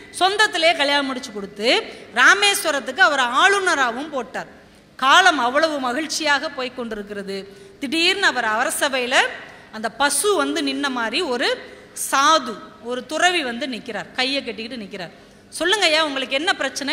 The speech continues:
என்ன வேணும், என்னைய தேடி வந்திருக்கிறீங்கன்னு?" அரசரா இருக்கக்கூடிய சேதுபதி கேட்கிறார். அவர் சொல்றாரு, "ஐயா, நான் காசியில இருந்து,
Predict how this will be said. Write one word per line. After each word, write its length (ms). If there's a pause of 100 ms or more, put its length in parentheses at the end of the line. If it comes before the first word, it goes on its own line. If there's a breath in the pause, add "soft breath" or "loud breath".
என்ன 280
வேணும், 420 (260 loud breath)
என்னைய 280
தேடி 280
வந்திருக்கிறீங்கன்னு?" 720 (220)
அரசரா 420
இருக்கக்கூடிய 480 (260)
சேதுபதி 540
கேட்கிறார். 420 (440 loud breath)
அவர் 200
சொல்றாரு, 440
"ஐயா, 240
நான் 240
காசியில 600
இருந்து, 240